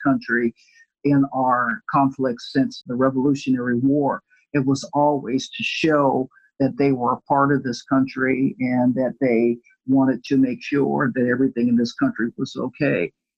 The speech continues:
Now it's more of a looking at,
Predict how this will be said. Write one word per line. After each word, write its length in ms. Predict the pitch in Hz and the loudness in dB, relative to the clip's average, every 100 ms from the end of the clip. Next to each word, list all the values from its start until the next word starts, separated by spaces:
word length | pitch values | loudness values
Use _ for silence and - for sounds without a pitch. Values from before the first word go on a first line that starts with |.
| _ - | _ 0
Now 640 | 139 143 143 156 151 - | 2 4 4 4 2 0
it's 280 | 135 120 - | -2 -2 -2
more 380 | 139 139 135 135 | 0 2 2 2
of 80 | 135 | 0
a 40 | |
looking 480 | 127 139 139 139 135 120 | 2 0 0 -2 -2 -2
at, 100 | 120 | -4